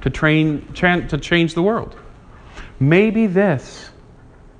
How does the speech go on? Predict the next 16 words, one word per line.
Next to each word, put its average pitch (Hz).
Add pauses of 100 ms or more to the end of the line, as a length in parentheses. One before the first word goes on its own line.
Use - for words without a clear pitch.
(720)
can 139
change 175
the 170
container 156 (760)
and 127
help 156
you 151
understand 151 (400)
the 139
true 180
value, 143
the 131
true 180
worth 151
of 123
life 131